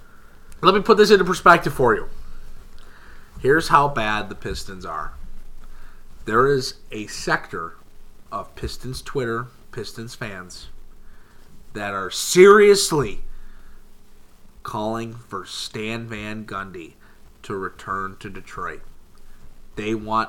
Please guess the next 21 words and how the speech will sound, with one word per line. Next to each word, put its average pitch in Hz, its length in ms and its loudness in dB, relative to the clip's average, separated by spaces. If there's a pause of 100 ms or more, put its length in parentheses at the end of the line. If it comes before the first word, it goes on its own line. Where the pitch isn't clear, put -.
S - 300 -8
V 98 260 -12
G 90 300 -12
back. - 500 -14 (640)
And 104 220 -12
I 135 220 2
don't 151 340 -2
know 110 500 -2 (140)
whether 110 380 -4
to 107 100 -6
just 107 320 -6
call 113 280 -2
those 110 280 -2
people, 107 480 -4
like, 95 300 -2
sick - 440 -4 (1160)
or 113 720 4 (1080)
I, 120 1120 -8
I 147 60 6
don't, 226 240 4
I, 151 100 4